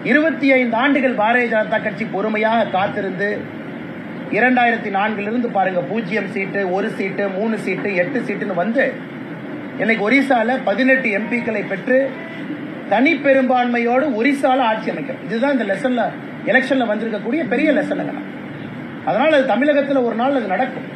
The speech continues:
பொறுமையா இருக்கணும், வேலையை செஞ்சுக்கிட்டே இருக்கணும். அதனால இதையெல்லாம் இவ்வளவு பாசிட்டிவா பார்க்கிறோம். அருணாச்சல பிரதேசம்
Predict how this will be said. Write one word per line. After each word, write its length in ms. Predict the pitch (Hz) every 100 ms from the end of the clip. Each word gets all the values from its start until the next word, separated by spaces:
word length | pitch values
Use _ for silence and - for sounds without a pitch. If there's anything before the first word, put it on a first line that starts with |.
| - - - - - -
பொறுமையா 320 | 165 214 277 269
இருக்கணும், 400 | 233 233 262 262
வேலையை 340 | 196 240 226
செஞ்சுக்கிட்டே 520 | 190 185 214 202 220
இருக்கணும். 320 | 190 202 233 262 - - - -
அதனால 300 | 165 226 302
இதையெல்லாம் 440 | 226 277 277 311 294
இவ்வளவு 280 | 247 269
பாசிட்டிவா 560 | 262 214 254 277 269 247
பார்க்கிறோம். 300 | 214 202 175
அருணாச்சல 440 | 214 269 262 254 220
பிரதேசம் 440 | 208 190 - -